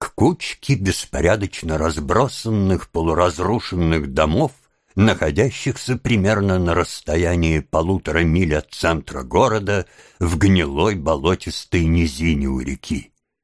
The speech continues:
Старая поношенная верхняя одежда, которая была на них, могла послужить двум целям:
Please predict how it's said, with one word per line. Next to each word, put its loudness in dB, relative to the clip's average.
Старая 0
поношенная 0
верхняя 0
одежда, 0
которая -2
была 2
на 0
них, -4
могла 2
послужить -4
двум 0
целям: -2